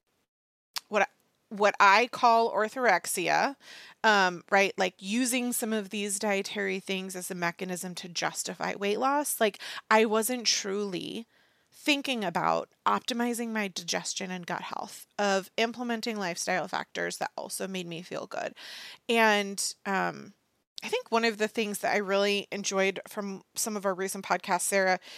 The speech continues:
this is, like, an idea that you infused into one of the shows that I was passionate about, is this idea of, like,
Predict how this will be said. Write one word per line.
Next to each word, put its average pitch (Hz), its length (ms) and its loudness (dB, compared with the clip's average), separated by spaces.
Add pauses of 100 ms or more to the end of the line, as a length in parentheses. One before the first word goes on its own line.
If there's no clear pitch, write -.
(180)
this 247 160 2
is, 277 120 2
like, 226 160 4
an 214 80 0
idea 196 320 2
that 185 120 2
you 202 160 2
infused 180 500 -2
into 175 720 0
one 185 200 0
of 180 140 -2
the 185 60 -4
shows 180 300 -2
that - 100 0
I 311 80 4
was 381 120 0
passionate 185 380 0
about, 180 280 2
is 196 120 -2
this 190 140 -6
idea 202 300 0
of, - 160 -4
like, 165 220 -4